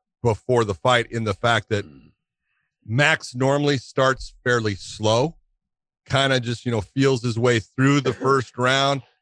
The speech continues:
Speaker 1: starts to build into the second, really starts to turn it on in the third. And if he's got a fourth and fifth, he's putting a, a ton of output on. But Kattar does basically the same thing. You know, he was a guy kind of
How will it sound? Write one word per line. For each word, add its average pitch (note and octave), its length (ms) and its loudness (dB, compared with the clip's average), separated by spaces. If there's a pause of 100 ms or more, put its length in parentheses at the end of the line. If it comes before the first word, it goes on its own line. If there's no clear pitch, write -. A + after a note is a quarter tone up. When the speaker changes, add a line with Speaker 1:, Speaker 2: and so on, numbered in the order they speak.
(140)
Speaker 1:
starts - 340 -2
to A#2 120 -4
build C3 460 2
into B2+ 200 0
the A2 120 -6
second, C3 580 -2
really B2+ 380 2
starts B2+ 340 -2
to - 120 -16
turn C3 220 -2
it A#2 100 -2
on B2 260 2
in A2 100 -8
the F#2+ 100 -14 (100)
third. C3+ 300 2
And G2+ 80 -12
if F#2+ 120 -10
he's A2 140 -8
got A#2+ 180 0
a G#2 60 -2
fourth B2+ 320 -4
and G2+ 160 -14
fifth, C#3 220 0 (440)
he's C3 240 -2
putting - 320 0
a, G#2 120 -10 (180)
a G2+ 100 -4 (140)
ton C#3 260 2
of A#2 120 0
output A#2+ 460 0
on. C3 220 0
But - 100 -12 (120)
Kattar D#3+ 360 0
does C#3 440 0 (420)
basically D#3+ 560 -2
the B2+ 100 0
same C3+ 360 -2
thing. D#3 340 -4
You A2+ 100 -8
know, A2 100 -6
he A2+ 200 -2
was B2 200 -2
a B2 40 -4
guy A#2+ 300 0 (440)
kind F3+ 200 0
of - 80 -6